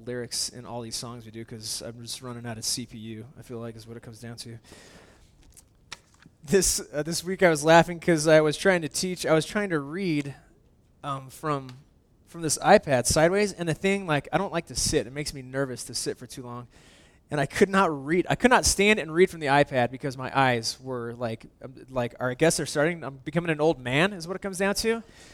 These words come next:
I'm like, "I'm only thirty-four. Does it, does it start that, <laughs> does it start that young?" I'm like, "Well, apparently it does because I'm using paper. Welcome to two thousand fourteen." And I'm okay with that.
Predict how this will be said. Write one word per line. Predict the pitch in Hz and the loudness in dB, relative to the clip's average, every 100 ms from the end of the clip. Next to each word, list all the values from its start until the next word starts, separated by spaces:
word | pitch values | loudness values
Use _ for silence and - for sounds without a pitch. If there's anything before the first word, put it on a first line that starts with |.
| - _ - | -20 _ 4
I'm | 220 | 6
like, | 214 | 8
"I'm | 247 | 8
only | 285 269 | 8 4
thirty-four. | - - 247 226 - 233 208 120 117 _ - | 4 0 0 -2 -2 0 0 -2 -8 _ -6
Does | 156 | 4
it, | 196 - | 4 4
does | 180 | 0
it | 180 | -2
start | - 196 196 | 2 4 6
that, | 208 196 196 - _ | 8 6 6 -6 _
<laughs> | - - | -14 4
does | 320 - 320 | 6 6 4
it | |
start | - - - 285 - | 4 4 6 6 8
that | 240 226 - | 8 6 4
young?" | 180 180 220 254 - - 220 247 - - - - _ | 0 0 -2 -8 -18 -12 -12 -12 -16 -20 -20 -20 _
I'm | - | -6
like, | 170 151 - | 2 2 0
"Well, | 135 214 269 | 6 8 8
apparently | - 220 240 240 233 | 6 4 4 2 0
it | 190 | 8
does | 196 185 | 8 8
because | 180 175 165 147 | 4 4 4 4
I'm | 170 185 | 0 0
using | 190 175 | 0 -2
paper. | 160 165 147 120 110 | 2 4 4 0 -6
Welcome | 139 170 190 165 | 2 2 0 -8
to | |
two | 139 - | -8 -8
thousand | 170 165 160 156 156 156 | 4 8 8 6 -2 -14
fourteen." | - 135 127 127 104 98 104 - | -10 -10 -8 -10 -10 -18 -20 -8
And | 151 | -2
I'm | 170 | 0
okay | 156 - 135 | 0 0 -2
with | 120 | -2
that. | 120 117 | -6 -10